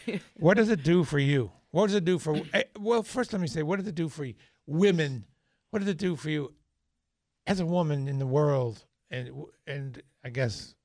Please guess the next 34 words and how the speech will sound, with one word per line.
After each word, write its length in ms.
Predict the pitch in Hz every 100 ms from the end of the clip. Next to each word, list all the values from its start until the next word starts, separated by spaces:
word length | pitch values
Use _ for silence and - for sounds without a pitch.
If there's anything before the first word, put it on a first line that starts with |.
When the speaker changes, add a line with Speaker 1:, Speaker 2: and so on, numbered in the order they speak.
| _
Speaker 2:
at 60 |
the 60 | -
same 260 | - 131 120
time, 360 | 120 117 110 - _ _ _ _ _ _ _ _ _ _ _ _ _ _
wh-, 180 | 220 214
what 140 | 214
does 100 | 156
this, 180 | 151 - _ _ _ _ _ _
it 300 | 139 - 123
do 160 | 151 139
for 80 |
you 140 | 147 143
as 100 | 120
a, 80 | 113 _ _ _ _ _ 170 - - _ -
in 120 | 135
a 60 | 135
non-gender 1400 | 135 151 151 143 131 123 113 _ _ 113 127 139 123 120
way, 240 | 117 107
just 260 | 107 104 95 - _
as 180 | 120 113
a 80 | 95
person 480 | - 127 - 107 98
com-, 200 | - 131 113
competing 460 | - 127 143 135 123
out 140 | 117
in 60 | 123
the 100 | 117
world 280 | 123 127 120
with 100 | 117
everybody? 400 | 120 104 98 104 _ _ _ _ _
Speaker 1:
Um, 300 | 202 208 156
for 240 | - - 196
me, 440 | 196 269 349 320 -
it, 260 | 196 175